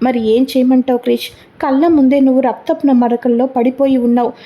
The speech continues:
నిన్ను హాస్పిటల్కి తీసుకుని వెళ్ళటానికి ఇంట్లో వాళ్ళు ముందుకు రాపోగా రౌడీలను చితక్కొట్టే పనిలోనే పడిపోయారు. రౌడీలకు ఇచ్చిన ఇంపార్టెన్స్ ఒక ప్రాణానికి ఇవ్వటం లేదు" అని చెప్పేసి సత్య బాధపడుతూ ఉంటుంది. "సత్య,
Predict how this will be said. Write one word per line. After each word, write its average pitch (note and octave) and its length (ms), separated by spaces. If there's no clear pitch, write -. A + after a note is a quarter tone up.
నిన్ను D4+ 260
హాస్పిటల్కి C4 600
తీసుకుని B3+ 500
వెళ్ళటానికి A3+ 760
ఇంట్లో D4 320
వాళ్ళు C#4+ 280
ముందుకు A#3+ 440
రాపోగా A3+ 640
రౌడీలను F#4 440
చితక్కొట్టే D4 640
పనిలోనే B3+ 500
పడిపోయారు. B3 720
రౌడీలకు D#4+ 540
ఇచ్చిన C#4 260
ఇంపార్టెన్స్ C4 720
ఒక C#4 200
ప్రాణానికి C#4 680
ఇవ్వటం C4 380
లేదు" A#3+ 320
అని F4+ 120
చెప్పేసి B3 640
సత్య B3 380
బాధపడుతూ A#3 540
ఉంటుంది. A#3 460
"సత్య, A#3+ 360